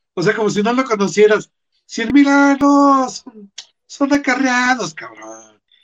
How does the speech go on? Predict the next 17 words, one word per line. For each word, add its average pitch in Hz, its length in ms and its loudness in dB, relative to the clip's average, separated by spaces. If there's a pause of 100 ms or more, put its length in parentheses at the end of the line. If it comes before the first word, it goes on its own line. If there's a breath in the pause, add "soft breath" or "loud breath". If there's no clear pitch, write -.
(160)
Mira, 214 200 0
les 175 240 2
dieron 254 200 4
trescientos 214 480 -2
varos 202 340 4 (280 soft breath)
y 170 80 -6
vinieron 202 520 0
todos 233 320 -2
los 196 140 -8
que 180 100 -4
les 170 120 0
dieron 202 180 2
trescientos 202 380 -4
varos. 214 180 -6 (320 soft breath)
No, 262 300 0
no, 254 100 0
no, 254 220 -2